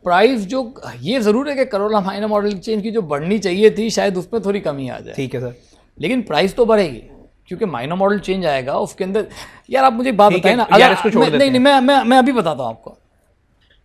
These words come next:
Speaker 1: एक बम्पर का मोल्ड millions of dollar का आता है,
Speaker 2: बिल्कुल ऐसे ही है।
Speaker 1: तो उसको कैसे amortize करेंगे? ठीक है,
Speaker 2: हम्म।
Speaker 1: एक मॉडल चेंज जब होता है, तो उसमें पन्द्रह बिलियन रुपए चाहिए होते हैं।
Speaker 2: हाँ, ये बड़े इंपॉर्टेंट सवाल है हमारे यूजर्स के लिए,
Speaker 1: अच्छा,
Speaker 2: मैं
Speaker 1: अब
Speaker 2: वो
Speaker 1: पन्द्रह बिलियन रुपए हम क्यों लगाएं?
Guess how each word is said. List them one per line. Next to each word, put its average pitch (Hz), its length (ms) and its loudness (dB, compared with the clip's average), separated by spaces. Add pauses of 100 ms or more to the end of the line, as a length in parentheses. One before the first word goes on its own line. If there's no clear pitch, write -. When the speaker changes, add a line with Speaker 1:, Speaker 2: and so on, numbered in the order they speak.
(140)
Speaker 1:
एक 214 320 -6
बम्पर 185 360 2
का 262 140 2
मोल्ड 190 440 2 (520)
millions 240 440 0
of 208 80 -2
dollar 185 260 -2
का 170 60 0
आता 151 100 -2
है, 131 60 -16
Speaker 2:
बिल्कुल 135 280 -6
ऐसे 131 160 -8
ही 120 60 -12
है। 123 60 -16
Speaker 1:
तो - 120 -12
उसको 247 140 -6
कैसे 240 380 -2
amortize 220 420 -4
करेंगे? 127 440 -12 (640)
ठीक 175 200 -6
है, 240 160 -2 (280)
Speaker 2:
हम्म। 123 160 -14
Speaker 1:
एक 262 180 -6
मॉडल 190 400 -2
चेंज 247 260 -4
जब 247 120 0
होता 175 320 -4
है, 156 200 -6
तो 240 120 -2
उसमें 233 260 -10
पन्द्रह 208 300 -4
बिलियन 202 360 -4
रुपए 220 180 -6
चाहिए 175 240 -8
होते 131 280 -12
हैं। - 180 -20
Speaker 2:
हाँ, 160 80 -4
ये 180 140 0
बड़े 196 180 0
इंपॉर्टेंट 175 340 -4
सवाल 165 240 0
है 185 40 0
हमारे 165 180 -2
यूजर्स 160 280 -4
के 185 120 -6
लिए, 170 100 -4
Speaker 1:
अच्छा, - 140 -2
Speaker 2:
मैं 156 160 2
Speaker 1:
अब 151 60 -4
Speaker 2:
वो - 20 -4
Speaker 1:
पन्द्रह 233 260 4
बिलियन 254 340 0
रुपए 254 200 0
हम 247 160 2
क्यों 262 220 -4
लगाएं? 151 260 -4